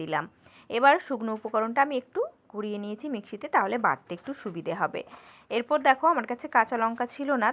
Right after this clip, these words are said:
তাই আমি শুকনো লঙ্কা দুটো ফাটিয়ে দিয়ে দিলাম। তোমাদের কাছে কাঁচা লঙ্কা থাকলে অবশ্যই কাঁচা লঙ্কাটা দেবে, তাহলে সেটার ফ্লেভার আরও বেশি আসবে। তো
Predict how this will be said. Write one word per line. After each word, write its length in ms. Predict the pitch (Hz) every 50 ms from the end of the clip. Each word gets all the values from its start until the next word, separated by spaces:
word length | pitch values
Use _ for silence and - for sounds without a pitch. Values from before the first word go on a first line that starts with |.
| -
তাই 160 | - 220 208 208 196 196
আমি 120 | 208 240 311 -
শুকনো 260 | - 247 - 208 202 202 196
লঙ্কা 260 | 196 196 202 - - 508 605 - 311
দুটো 180 | 254 214 - 254 - -
ফাটিয়ে 320 | 247 196 180 190 175 170 170
দিয়ে 140 | 165 165 160 165
দিলাম। 220 | 170 175 156 151 135 - - - - - - _ -
তোমাদের 300 | 202 196 202 196 208 214 -
কাছে 180 | 202 190 - 233 - -
কাঁচা 200 | 196 196 - 220 208
লঙ্কা 200 | 214 214 - 214 -
থাকলে 200 | 233 220 226 262 403 427 262
অবশ্যই 280 | 185 190 - 233 226 -
কাঁচা 200 | 202 190 185 - 220 208
লঙ্কাটা 320 | 202 202 - 220 214 226 220 -
দেবে, 200 | 214 214 269 508 539 -
তাহলে 220 | 247 214 202 196 202 -
সেটার 240 | - - 226 233 233
ফ্লেভার 300 | - 226 208 208 240 - - - 190
আরও 160 | 180 165 165 170 - -
বেশি 220 | - - - 180 139 95
আসবে। 260 | 160 - - - - - - _ - - - _ - - _ _ _ - - _ _ _ _ _ _ _ _ _ _ _ _ _ _ _ _ _ _ -
তো 60 | -